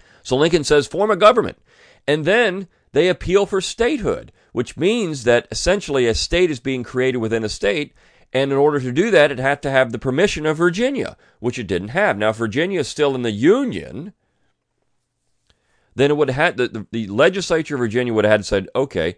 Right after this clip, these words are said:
you can create a state out of, out of Virginia." Then it would have had to go into the Congress and been approved. Now, he got that part of it. The Congress said, "Oh, yeah, we've got West Virginia." Of course they're gonna say that.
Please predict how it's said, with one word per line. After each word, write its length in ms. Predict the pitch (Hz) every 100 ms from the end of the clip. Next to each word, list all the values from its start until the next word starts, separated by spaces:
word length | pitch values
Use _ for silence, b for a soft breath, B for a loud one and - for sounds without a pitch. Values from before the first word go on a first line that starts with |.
| _ -
you 120 | 123
can 140 | 135
create 260 | 117 113 107
a 40 |
state 320 | - 110 101
out 120 | 85 85
of, 120 | - _ _ _
out 80 | 90
of 60 | 95
Virginia." 260 | 101 90
Then 160 | 80 180
it 80 | 202
would 80 |
have 80 | 165
had 120 | 160
to 40 | 139
go 140 | 139
into 100 | 123
the 100 | 95
Congress 560 | - 147 180 123 85 -
and 100 | 87
been 120 | 87
approved. 260 | 78 69 90
Now, 140 | 110
he 120 | 135
got 260 | 123 220 247
that 220 | 196 -
part 180 | 92 76
of 80 | 69
it. 20 |
The 60 |
Congress 320 | 82 127 131 98
said, 120 | 104
"Oh, 160 | 185
yeah, 200 | 196 214
we've 180 | 151 175
got 240 | 175 175 -
West 220 | 165 -
Virginia." 500 | 131 131 196 139 82 _ _ _ _ _ _ _ _ _ _ _ _ _ _ _ _ _
Of 60 |
course 220 | - 208 175
they're 80 |
gonna 180 | 139 117
say 240 | - 92 80
that. 220 | -